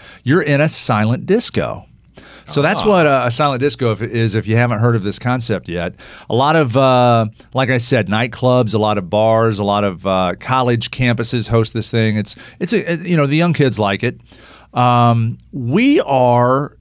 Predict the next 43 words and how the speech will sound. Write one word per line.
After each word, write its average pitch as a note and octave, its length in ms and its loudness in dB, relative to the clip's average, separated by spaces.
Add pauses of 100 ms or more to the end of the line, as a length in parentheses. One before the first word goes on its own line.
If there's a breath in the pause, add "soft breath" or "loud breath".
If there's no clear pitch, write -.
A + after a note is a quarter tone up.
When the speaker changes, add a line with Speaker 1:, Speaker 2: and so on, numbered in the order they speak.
Speaker 1:
sort A3+ 360 0
of D#3 120 -2
indirectly D3+ 540 0
involved C#3 580 0
with A#2+ 160 2
a C3 80 0
silent C#3+ 440 -2
disco C3+ 420 0
for B2+ 160 -8
charity. A3+ 960 -6 (260)
These A#3 300 0
are D#3+ 300 2
Speaker 2:
Ah. A#2+ 100 -14 (260 loud breath)
Speaker 1:
gr-, B2+ 260 -4
really A#3 420 0
fun E3 340 0
events A#2+ 500 0
to A#2+ 120 0
host A2 420 -2 (140)
for, A2+ 320 0
for A#2 180 0
a G#2+ 60 2
charity A2+ 460 0
event. F#2+ 520 -4 (480 loud breath)
And C3+ 560 2
I C3+ 220 0
guess, F#3 280 0 (220)
first F#3 240 0
of E3+ 60 2
all, C#3 100 4
I B2 120 4
should A#2 200 -4
say B2 440 2
thank C#3+ 320 -2
you A#2 220 4
and B2 80 2
a G2 60 0
tip A#2+ 220 -2
of G#2+ 100 0
our A2 180 2
hat A#2 360 0
to A2 400 2
Vibenomics. A2 840 0